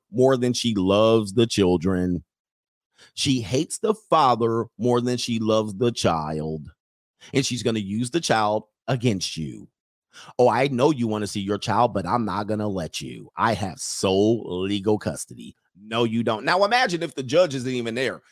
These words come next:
and it's the police, or the police isn't even there and it's you and her trying to figure this out.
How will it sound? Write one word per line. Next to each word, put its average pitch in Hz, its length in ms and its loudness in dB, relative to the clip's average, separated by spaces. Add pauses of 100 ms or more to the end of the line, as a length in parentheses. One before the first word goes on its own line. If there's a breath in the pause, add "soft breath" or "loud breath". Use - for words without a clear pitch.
and 147 140 0
it's 135 100 -4
the - 120 -4
police, 135 420 -2 (160)
or 156 140 4
the 160 100 2
police 202 300 -2
isn't 127 280 -4 (120)
even 117 240 -2
there 98 280 -4
and 127 140 0
it's 131 180 -6
you 151 220 -2
and 160 80 0
her 117 280 0 (340)
trying 139 240 0
to 123 60 -2
figure 165 280 -2
this 185 220 0
out. 117 220 2